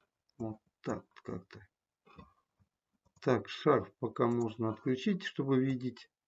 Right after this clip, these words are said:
воротник. Тоже воротник делаем поровнее.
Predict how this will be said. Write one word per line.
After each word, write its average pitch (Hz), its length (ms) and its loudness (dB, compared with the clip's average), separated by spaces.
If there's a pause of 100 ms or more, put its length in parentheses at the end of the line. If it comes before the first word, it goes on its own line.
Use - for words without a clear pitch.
воротник. 131 840 0 (2000)
Тоже 120 300 6
воротник 131 580 2
делаем 113 360 4
поровнее. 127 800 4